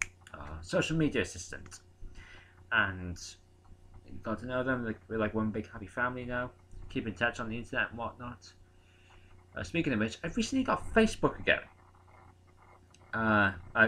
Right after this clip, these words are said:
like, as I said earlier, but for the past, like, four or five years,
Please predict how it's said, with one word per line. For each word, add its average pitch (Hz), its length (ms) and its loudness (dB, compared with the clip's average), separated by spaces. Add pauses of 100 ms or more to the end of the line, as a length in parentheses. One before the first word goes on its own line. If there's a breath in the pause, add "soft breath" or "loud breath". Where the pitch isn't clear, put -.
like, 113 180 -4
as 107 100 -2
I 107 60 4
said 104 320 2
earlier, 117 400 2 (220)
but 120 280 4 (320)
for 139 60 -4
the 123 80 2
past, 113 440 -2
like, 98 280 0
four 135 140 -2
or 113 80 4
five 110 280 -2
years, 107 280 0